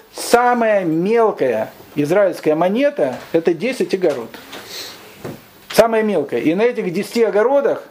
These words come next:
если вы помните, изображена с другой стороны минора. Это точное изображение вот этой самой дорогой монеты в мире. Монеты, монеты Матитьягу. Матитьягу Антигонуса. Матитьягу Антигона.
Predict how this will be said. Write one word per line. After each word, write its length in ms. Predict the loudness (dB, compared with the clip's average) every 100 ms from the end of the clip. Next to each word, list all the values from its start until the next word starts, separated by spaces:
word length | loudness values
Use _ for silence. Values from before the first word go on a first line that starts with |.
| _
если 200 | -2 0 0
вы 80 |
помните, 640 | 0 0 0 -4 -4 -8 -8 -16 _ _ _ _
изображена 840 | -2 0 -2 -2 0 2 2 0 -4
с 100 | -2
другой 280 | -2 0 -2
стороны 340 | 0 -2 -2
минора. 520 | -2 0 0 0 -6 -10 -6
Это 200 | -2 -2
точное 460 | 0 -2 0 -2
изображение 520 | 0 0 0 -2 0
вот 140 | -2 -2
этой 180 | -2 -2
самой 380 | 2 2 4 0
дорогой 340 | 0 0 -2
монеты 340 | -2 -2 -2 -2
в 80 |
мире. 320 | -2 -2 -4 -8 -16 -20 -20 -20 -20 -20 -20 -20 -4
Монеты, 680 | -2 2 0 0 2 2
монеты 640 | 0 0 0 0 0 -2 0
Матитьягу. 720 | -2 -4 -4 2 2 0 -12 -14 -20 -4
Матитьягу 720 | -4 -2 -4 0 2 2 0
Антигонуса. 720 | -2 0 0 0 -4 -8 -12 -10 -8
Матитьягу 500 | -4 -2 0 0 0
Антигона. 460 | -2 -2 -2 -2